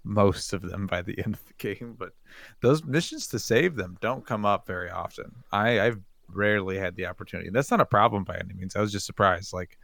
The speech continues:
but these guys are prisoners of war. They stay <laughs> prisoners of war for a long period of time in this game.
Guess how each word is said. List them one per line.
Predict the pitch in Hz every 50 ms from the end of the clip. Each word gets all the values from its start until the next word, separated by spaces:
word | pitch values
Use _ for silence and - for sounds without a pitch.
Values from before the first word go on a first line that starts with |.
| - - - _ _ _ - - -
but | - -
these | 135 135 139
guys | 120 110 101 98
are |
prisoners | 92 - 120 113 107 107 101 95 90
of | 92
war. | 95 92 92
They | 101 101
stay | - - - - - 113 107 101 98 90
<laughs> | -
prisoners | - - - - 120 - - - 92 120 - -
of | 117 104
war | 95 95 87
for | - - - 95 95
a | 98 104
long | 95 95 92 92 92 92 95 90 90 95 -
period | - 92 87 87 87
of | 92 -
time | - 92 90 87 90 87
in | 87
this | 92 -
game. | - - 95 104 123 147 160